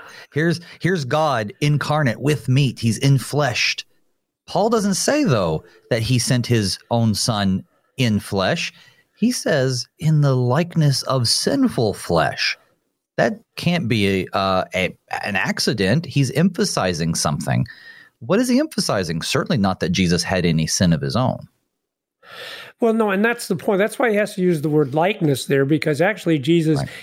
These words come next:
Speaker 2: is in the flesh flesh. I mean, he's exactly, uh, uh, like us in terms of being totally, absolutely human. That there's nothing about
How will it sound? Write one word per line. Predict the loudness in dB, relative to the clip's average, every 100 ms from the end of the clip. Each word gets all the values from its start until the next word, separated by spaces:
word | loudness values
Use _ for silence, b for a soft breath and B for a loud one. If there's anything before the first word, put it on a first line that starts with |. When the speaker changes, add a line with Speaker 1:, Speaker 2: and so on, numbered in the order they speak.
| B
Speaker 2:
is | 0 0 0
in | 0 0 2 0 -4 -4
the | 0 0 0
flesh | -2 0 0 -2
flesh. | -4 0 2 0 -2 -6
I | -2
mean, | 0 2
he's | 2 2
exactly, | 0 -4 -2 -2 -2 -2 -2 -2 -6 B B B -4
uh, |
uh, | -2 0 0 0 -2 0
like | 0 0 0
us | 0 -2
in | -4
terms | 0 0 2
of | 2
being | 2 2
totally, | 2 2 2 2
absolutely | 0 -2 2 2 2 0
human. | 0 2 2 0 -2
That | -2 0
there's | 0 2
nothing | 0 2 0
about | 2 2 0 0